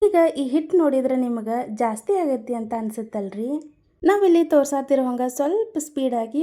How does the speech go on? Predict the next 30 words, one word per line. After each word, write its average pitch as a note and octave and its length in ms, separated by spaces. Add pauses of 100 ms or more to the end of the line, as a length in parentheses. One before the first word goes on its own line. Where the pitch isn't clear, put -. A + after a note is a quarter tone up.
(120)
ಒಂದು A#3+ 180 (140)
ಎರಡರಿಂದ D4 520
ಮೂರು A#3 220
ನಿಮಿಷ A3+ 180 (120)
ಇದನ್ನ A#3+ 180 (100)
ಮಿಕ್ಸ್ G4 280
ಮಾಡ್ಕೋಬೇಕ್ರಿ. A3 640 (680)
ಎರಡ್ F#4 260
ನಿಮಿಷ F4 240 (200)
ಫಾಸ್ಟ್ D4 460
ಆಗಿ D4+ 160
ಮಿಕ್ಸ್ C4 260
ಮಾಡ್ಕೊಂತ B3 480 (120)
ಇದನ್ನ A#3 200 (120)
ಫ್ರೈ A3 140 (120)
ಮಾಡ್ಕೊಂಡ್ರೆ G#3+ 640 (500)
ಈಗ G4+ 100 (140)
ನೀವ್ E4+ 200
ನೋಡಾತಿರಲ್ರಿ, C#4 720 (300)
ಈ - 20 (140)
ಕನ್ಸಿಸ್ಟೆನ್ಸಿಗೆ B3+ 880
ಹಿಟ್ D4 320
ಬರುತ್ರಿ. A3+ 460 (580)
ಮತ್ತ A4+ 180 (260)
ಅಷ್ಟ A#3 160 (120)
ಅಲ್ಲ, A#3+ 120 (180)
ನೀವ್ D4 180
ಇಲ್ಲಿ C4 180
ನೋಡ್ಬಹುದ್ರಿ, C4+ 560 (220)
ಈ B3+ 40